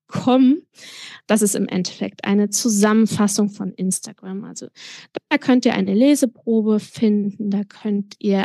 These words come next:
einen Buchtrailer finden und da könnt ihr eine Übersicht meiner Goodies finden und wie ihr die bekommt. Genau,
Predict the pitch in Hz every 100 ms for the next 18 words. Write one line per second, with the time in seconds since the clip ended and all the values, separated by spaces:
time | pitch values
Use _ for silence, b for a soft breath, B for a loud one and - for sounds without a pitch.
0 | - 180 180 208 294 - - - 254 247
1 | 240 233 - 233 233 - 220 226 B B
2 | B B _ 339 330 233 - 214 208 190
3 | 196 196 196 196 - 196 180 185 - 294
4 | 311 294 - 285 269 262 - 277 214 190
5 | 254 - 196 - - - - _ - -
6 | _ _ _ _ _ _ _ _ _ _
7 | _ _ _ _ _ - 392 196